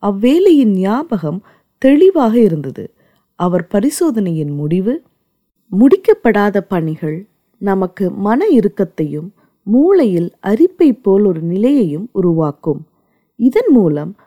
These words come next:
முடித்த பணிகளை விட முடிக்கப்படாத பணிகளை நாம் எளிதில் ஞாபகம் வைத்திருப்போம்.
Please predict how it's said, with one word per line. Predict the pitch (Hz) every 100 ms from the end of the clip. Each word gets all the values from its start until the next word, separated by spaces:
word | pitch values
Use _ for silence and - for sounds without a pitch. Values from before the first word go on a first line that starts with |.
| _
முடித்த | - 202 269 330 403
பணிகளை | - 208 208 202 185
விட | 170 151 147 151 - _ _ 180
முடிக்கப்படாத | 190 202 - 226 226 226 294 320
பணிகளை | - 202 185 185 156 160 170 _ _
நாம் | 175 175 -
எளிதில் | 190 202 277 277 277
ஞாபகம் | 233 175 175 180 160
வைத்திருப்போம். | 151 143 - - -